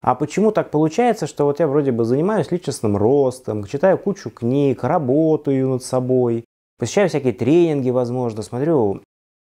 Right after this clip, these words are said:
обучающие видеоролики, а почему же у меня проблемы не кончаются? Почему проблемы у меня продолжают иметь место быть?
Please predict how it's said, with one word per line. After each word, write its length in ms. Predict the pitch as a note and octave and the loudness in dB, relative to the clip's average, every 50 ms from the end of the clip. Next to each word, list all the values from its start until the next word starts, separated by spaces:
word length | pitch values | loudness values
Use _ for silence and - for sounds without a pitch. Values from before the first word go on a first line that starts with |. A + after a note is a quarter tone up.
| _ - | _ -6
обучающие 640 | G#2+ G#2 A2 G2+ - B2+ B2 A#2 G2+ - - G#2 G2+ | -4 -4 -4 -4 -4 -2 0 -2 -2 -2 -4 -4 -2
видеоролики, 680 | G2+ G2+ F#2 A2 A#2+ C3+ E3+ G3 G3 F#3 D#3+ - - B2+ | -2 -2 0 2 2 2 4 4 4 2 2 0 -2 -4
а 100 | G#2+ G2+ | -4 -2
почему 320 | - B2 - - F3+ G3+ | -4 -6 -6 -4 -4 -2
же 80 | F3 D3+ | 0 0
у 40 | |
меня 140 | C3+ D3 C#3+ | 0 0 -2
проблемы 640 | - - B2 A2 A#2+ C#3 D#3+ D#3 C#3 B2+ A#2 A2+ A2 | -2 -2 -2 0 0 0 0 0 0 0 0 0 0
не 120 | A2+ A2+ | -2 -2
кончаются? 840 | - - A#2+ A#2 - - C3+ B2 G#2+ F#2+ F2+ - - - - A2+ A2+ - - | -2 -4 -4 -4 -2 -2 0 2 2 0 -2 -4 -10 -14 -14 -14 -14 -16 -12
Почему 380 | - A2+ G2+ G#2+ A#2+ D#3+ E3 | -12 -12 -8 -4 -2 -2 -2
проблемы 680 | C3 - A2+ G#2+ A2 A2+ B2 C#3+ D3 C#3+ C3+ C3 B2+ A#2+ A#2 | 0 -2 -2 -2 0 -2 -2 -2 -2 -2 -2 -2 -4 -4 -4
у 60 | - | -4
меня 480 | A2 G#2 G2 G2 G2+ A2 A2+ A#2+ A#2+ A#2 - | -4 -4 -2 -2 -2 -2 -2 -4 -4 -4 -2
продолжают 760 | - A#2 A2+ G2+ G#2 G2+ F#2+ F#2+ G#2+ A#2 A#2+ A#2 A2 A2 - | 0 0 0 2 0 -2 -2 -2 -2 0 0 0 -2 -2 -4
иметь 420 | G2+ F#2+ G2 G#2 G#2 G#2 - - - _ _ _ _ _ _ - | -4 -2 -2 -2 -4 -4 -8 -16 -20 _ _ _ _ _ _ -2
место 480 | G#2+ G#2 G#2+ G2+ F#2+ - - - G#2+ G#2 | 0 2 2 2 0 -4 0 0 2 4
быть? 500 | A2+ D#3+ F3+ C3+ F#2+ - - - - | 4 4 4 2 0 -2 -12 -20 -20